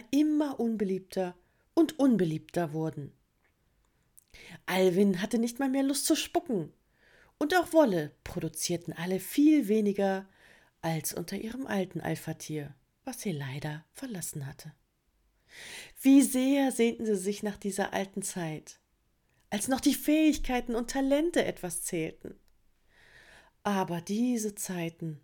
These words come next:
waren lange vorbei und sollten so auch nicht mehr wiederkommen. Eines Tages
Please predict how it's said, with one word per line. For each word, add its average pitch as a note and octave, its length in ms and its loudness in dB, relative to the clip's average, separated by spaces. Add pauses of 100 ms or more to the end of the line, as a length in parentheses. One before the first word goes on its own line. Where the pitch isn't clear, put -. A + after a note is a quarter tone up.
(120)
waren A#3+ 200 -4
lange D#3+ 300 -4
vorbei D3+ 640 -6 (920)
und D#3+ 120 -8
sollten D#3 320 -6
so D3+ 420 -8 (500)
auch - 220 -10
nicht A#3 200 -8
mehr C#4 160 -2
wiederkommen. C#3+ 600 -6 (1600)
Eines F#3 460 0
Tages E3 520 -6